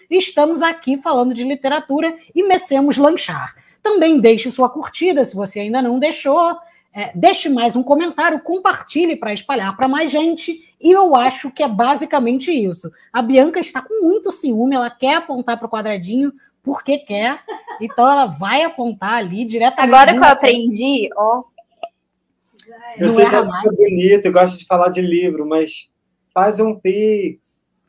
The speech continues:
Speaker 1: É, gente, pô, falar de, falar de, de, de, de livro pode encher barriga. Pelo menos a nossa, isso já ficaria muito bem. Bianca está num hotel, ela tá doida pra pedir serviço de quarto, morango, champanhe.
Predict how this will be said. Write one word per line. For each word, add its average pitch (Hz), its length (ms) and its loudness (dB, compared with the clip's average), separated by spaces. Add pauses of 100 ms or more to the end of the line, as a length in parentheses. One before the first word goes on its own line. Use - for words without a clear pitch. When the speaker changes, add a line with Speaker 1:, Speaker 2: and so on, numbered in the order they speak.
(500)
Speaker 1:
É, 269 280 4
gente, 175 380 -6
pô, 269 260 0
falar 254 280 0
de, 262 280 -6
falar 254 260 2
de, 285 120 -4
de, 262 500 -2
de, 233 240 -6
de 190 140 -4
livro 320 300 0
pode 302 300 2
encher 330 300 0
barriga. 269 640 -2 (280)
Pelo 269 200 4
menos 277 260 2
a 339 100 2
nossa, 330 600 2
isso 247 240 -8
já 277 140 -2
ficaria 285 300 0
muito 311 180 -2
bem. 247 220 -2 (240)
Bianca 339 260 2
está 302 240 2
num 302 160 2
hotel, 269 260 4
ela 294 120 4
tá 294 120 -2
doida 254 320 0
pra 311 160 -4
pedir 254 300 -8
serviço 254 460 -6
de 220 80 -14
quarto, 220 500 -6
morango, 226 500 0
champanhe. 202 720 -8